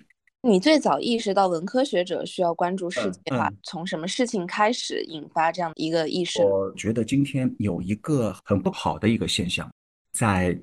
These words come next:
Speaker 2: 很多思考的时候，因为大家都有一个意识，就是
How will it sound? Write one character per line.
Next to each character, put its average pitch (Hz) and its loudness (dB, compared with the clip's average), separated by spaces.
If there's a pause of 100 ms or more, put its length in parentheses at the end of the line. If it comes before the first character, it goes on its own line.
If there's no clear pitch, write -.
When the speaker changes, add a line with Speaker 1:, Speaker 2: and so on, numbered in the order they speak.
Speaker 2:
很 98 4
多 92 6
思 - 2
考 - -6
的 85 -4
时 - -2
候， - -10
因 139 10
为 139 12
大 147 2
家 143 2
都 165 4
有 123 4
一 92 4
个 113 2
意 180 8
识， - -2
就 104 2
是 98 2